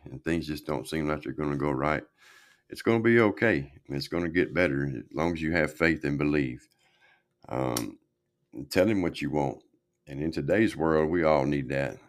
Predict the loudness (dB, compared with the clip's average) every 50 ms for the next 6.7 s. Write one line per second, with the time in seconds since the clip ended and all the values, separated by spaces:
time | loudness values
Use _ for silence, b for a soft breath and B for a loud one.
0 | _ -20 -16 -14 -12 -10 -6 -4 0 2 2 4 4 4 2 2 2 0 -2 -4
1 | -8 -10 -12 -8 -6 -4 -2 0 0 0 0 -2 -4 -6 -8 -10 -10 -10 -10 -8
2 | -6 -4 -4 -4 -4 -4 -2 -2 -2 -4 -4 -6 -8 -12 -16 b b b b b
3 | b b b b b -14 -8 -2 0 0 2 2 0 0 0 0 0 2 2 2
4 | 2 2 0 -2 -4 -6 -8 -10 -8 -10 -10 -10 -8 -6 -4 -4 -6 -6 -8 -12
5 | -12 -10 -8 -6 -6 -6 -6 -8 -10 -10 -8 -4 -2 -2 -2 -2 -2 -6 -4 -4
6 | -6 -4 -4 -4 -4 -4 -6 -8 -6 -6 -6 -6 -6